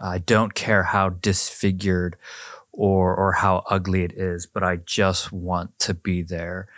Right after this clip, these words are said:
to share the load, to, to let my immaculate heart be united with his and, and, and to share in that.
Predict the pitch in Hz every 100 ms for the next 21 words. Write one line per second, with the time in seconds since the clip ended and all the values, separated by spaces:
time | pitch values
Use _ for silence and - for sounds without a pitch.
0 | - - - - 101 - 95 92 87 85
1 | 85 82 - - 101 - - - - -
2 | 95 - - 104 98 101 104 95 95 90
3 | 90 90 95 85 - 90 85 92 87 87
4 | 85 85 - 87 - 90 92 92 92 95
5 | 101 95 95 95 92 - 92 - 92 87
6 | 87 92 - -